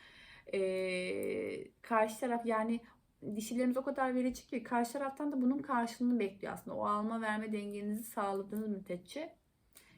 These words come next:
ilişkinin güzel gideceğini zaten müjdeliyor. Evet devam edelim. İkiz ruh. "Biz ilahi plan tarafından bir olarak yaratıldık." diyor. Karma, ikiz ruh. Evet, "Biz bütün alemdesiniz. Sizi gerçekten dişilerimiz, erilleri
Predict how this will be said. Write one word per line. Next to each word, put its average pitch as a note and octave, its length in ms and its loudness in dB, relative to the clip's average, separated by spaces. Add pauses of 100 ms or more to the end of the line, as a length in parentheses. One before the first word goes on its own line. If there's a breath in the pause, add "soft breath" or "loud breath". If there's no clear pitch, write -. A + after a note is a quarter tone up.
ilişkinin G#3 420 0
güzel G#3+ 320 0
gideceğini G3 380 -2
zaten G3 400 -6
müjdeliyor. F3 640 -6 (1160 loud breath)
Evet G3 240 -6
devam G#3+ 380 -4
edelim. G#3+ 460 -6
İkiz G#3+ 400 0
ruh. F3+ 120 -8 (760 loud breath)
"Biz B3+ 140 2
ilahi A3 520 4
plan A3 320 2
tarafından G#3 520 -2
bir G#3 80 0
olarak F#3 560 -2
yaratıldık." F3 680 -4
diyor. F3+ 220 -8
Karma, F3 680 -4
ikiz F3+ 380 -4
ruh. E3 140 -2 (580)
Evet, F#3+ 280 -4
"Biz G#3+ 140 0
bütün A3 280 0
alemdesiniz. G3 760 -4
Sizi G#3 380 -2
gerçekten G3+ 680 -4
dişilerimiz, G3 560 -6
erilleri F#3 560 -4